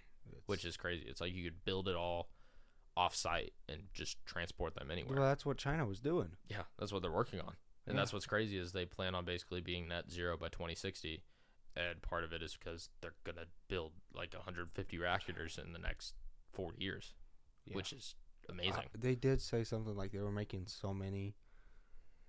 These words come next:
Speaker 1: at a certain point in time.
Speaker 2: Mm.
Speaker 1: I forget what they said, though. It was like they're making a, a few reactors, like, a year or something, you know?
Speaker 2: Yeah, it was some, it was somebody. I don't know if, if
Speaker 1: I
Speaker 2: it was
Speaker 1: for-
Speaker 2: China or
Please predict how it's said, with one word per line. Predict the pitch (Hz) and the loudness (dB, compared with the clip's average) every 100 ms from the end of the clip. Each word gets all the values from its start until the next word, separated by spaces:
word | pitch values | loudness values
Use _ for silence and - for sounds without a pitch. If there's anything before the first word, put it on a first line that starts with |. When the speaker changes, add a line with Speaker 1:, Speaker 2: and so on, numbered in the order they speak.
| - - - - - | -18 -20 -18 -10 0
Speaker 1:
at | 98 | 0
a | |
certain | 95 110 101 | 2 2 2
point | 98 101 95 92 | 0 -2 -2 -2
in | 101 | -4
time. | 95 95 98 98 98 - - - - - - | -4 -2 -2 -2 -4 -12 -18 -20 -18 -12 -6
Speaker 2:
Mm. | 104 107 | -4 -2
Speaker 1:
I | |
forget | - 113 113 87 | -2 0 0 0
what | 87 - | -2 -6
they | 95 | -10
said, | - 92 87 - | -8 -6 -6 -10
though. | - 85 - - - - - | -12 -14 -18 -20 -20 -14 4
It | |
was | 139 139 | 8 10
like | 107 - - - - - | 8 6 -12 -20 -20 -6
they're | 123 | 2
making | 131 120 101 | 4 4 2
a, | 90 | 2
a | 90 - - - - - | -2 -6 -20 -18 -16 -2
few | 120 113 | 4 6
reactors, | 107 107 101 98 90 | 8 6 4 0 0
like, | 85 | -2
a | |
year | 85 101 95 | -2 2 2
or | 85 | 0
something, | 90 87 87 101 - | -4 -4 -6 -6 -4
you | 104 | 0
know? | 104 101 | 4 4
Speaker 2:
Yeah, | 104 107 | 8 8
it | |
was | 101 117 | 8 6
some, | 127 - | 4 6
it | 117 | 4
was | 120 | 4
somebody. | 113 104 90 90 | 2 4 6 6
I | |
don't | 101 98 | 4 4
know | |
if, | 101 - - - | 2 -2 -10 -8
if | - | -4
Speaker 1:
I | 95 | 0
Speaker 2:
it | |
was | 131 | 0
Speaker 1:
for- | - 107 | -2 -2
Speaker 2:
China | 120 120 120 | 0 0 2
or | 95 92 87 | 2 2 0